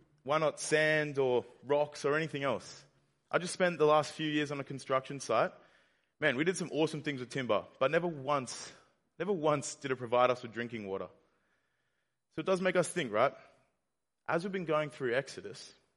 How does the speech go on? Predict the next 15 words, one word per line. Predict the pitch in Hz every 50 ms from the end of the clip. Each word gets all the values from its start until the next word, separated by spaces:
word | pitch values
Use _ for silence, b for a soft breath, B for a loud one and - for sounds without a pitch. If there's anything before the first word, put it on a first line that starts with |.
| _ _ _ _ _ _ _ _ _ _ _ _ _ -
where | 131 156 175
have | 180 165
we | 180 180 165
seen | - 165 151 147 139 127 120
water | 135 151 165 156 151 147 143
being | 139 143 127 113
hit | 117 156 160
by | - 151 147
wood | 139 120 127 127 131
or | 127 120 117 117 - b b b b b b
water | b 131 151 160 151
being | 143 151 143 135
affected | 120 - - 135 131 - 131 107
by | 110 110
wood? | 104 101 101 92